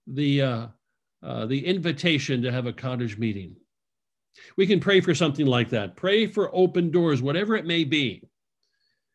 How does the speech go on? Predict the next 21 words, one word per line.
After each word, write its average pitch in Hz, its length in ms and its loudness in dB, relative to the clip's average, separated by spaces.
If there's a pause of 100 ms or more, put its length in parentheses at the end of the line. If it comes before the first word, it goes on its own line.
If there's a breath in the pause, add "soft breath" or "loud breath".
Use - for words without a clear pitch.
(580)
An 110 100 -6
open 175 260 2
door 180 200 4
today 170 420 2
may 156 160 2
be 151 180 4
very, 160 340 2
look 156 200 2
very 156 400 0
different 160 500 -2 (560 soft breath)
than 143 120 -2
it 139 120 -2
did 151 180 0
in 147 80 2
the 143 80 4
days 143 300 0
of 143 140 -4
C 143 180 -4
I 131 100 0
Scofield, 123 760 -4
or 113 360 -4